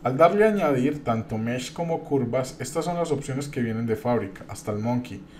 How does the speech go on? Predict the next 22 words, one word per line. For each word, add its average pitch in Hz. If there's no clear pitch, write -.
Eh, 131
en 127
curva 160
hasta -
el 104
path, -
son 110
cinco 135
elementos. 104
Pero 143
una 180
vez 196
le 196
damos, 185
por 127
ejemplo, 135
añadir 123
mesh 139
más 151
objetos 123
a 123
mesh, 117